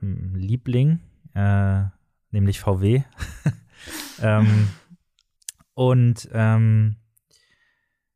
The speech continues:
ihr habt ja, oder beziehungsweise V W hat kürzlich Strafantrag gegen euch gestellt wegen einer Aktion auf der Zugspitze,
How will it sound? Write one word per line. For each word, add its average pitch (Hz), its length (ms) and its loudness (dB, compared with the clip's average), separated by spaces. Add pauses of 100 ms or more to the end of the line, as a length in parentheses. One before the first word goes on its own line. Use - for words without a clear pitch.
(600)
ihr 135 180 0
habt 139 180 -4
ja, 147 140 -2
oder 120 140 2
beziehungsweise 120 360 0
V 113 180 -2
W 131 200 2
hat - 320 -6
kürzlich 135 560 -4
Strafantrag 104 960 -2
gegen 113 200 -4
euch 113 200 -4
gestellt 123 600 -4
wegen 117 280 -2
einer 113 280 0
Aktion 117 520 -2
auf 107 160 0
der 95 420 0
Zugspitze, - 880 -4